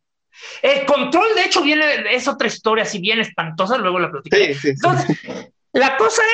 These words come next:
Speaker 1: es eh, básicamente estaba de, para que se sentara,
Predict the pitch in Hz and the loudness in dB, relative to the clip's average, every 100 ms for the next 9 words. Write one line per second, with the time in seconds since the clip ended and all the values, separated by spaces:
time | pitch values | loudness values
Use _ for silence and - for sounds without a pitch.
0 | 466 - - _ _ _ _ _ _ 254 | 0 -2 -10 _ _ _ _ _ _ 0
1 | 311 392 359 339 285 302 311 330 330 - | 0 0 -2 0 2 0 0 0 0 -2
2 | - 240 - 269 285 277 277 - 196 - | -2 -4 -2 0 0 0 -6 -8 -6 0
3 | 202 196 196 - 202 202 202 294 302 269 | 0 -2 -8 -10 -4 -4 -2 -2 0 0
4 | - | -4